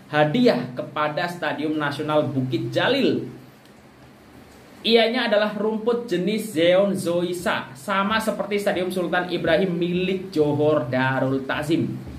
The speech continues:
Saya telah mengerahkan pengurusan J D T untuk membantu perbadanan Stadium Malaysia bagi memastikan stadion nasional tersebut mempunyai padang yang kualitinya layak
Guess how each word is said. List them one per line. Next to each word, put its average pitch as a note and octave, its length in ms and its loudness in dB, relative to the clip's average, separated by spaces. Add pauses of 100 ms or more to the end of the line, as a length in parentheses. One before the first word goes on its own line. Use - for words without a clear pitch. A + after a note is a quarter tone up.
(600)
Saya B3+ 240 2
telah B3 240 2
mengerahkan A#3 720 -2
pengurusan G#3 560 -2
J - 60 -4 (100)
D F#3+ 100 2 (140)
T D#3+ 40 -2 (360)
untuk A3 480 -4
membantu F#3 800 0
perbadanan E3+ 960 0
Stadium D#3 400 0
Malaysia D#3 560 0
bagi E3+ 400 0
memastikan G#3 640 -2
stadion G3+ 800 2 (320)
nasional G3 560 2
tersebut G3 560 0
mempunyai F#3 640 2
padang F#3 400 2
yang F#3+ 320 -2
kualitinya A3+ 960 0 (240)
layak F#3+ 720 0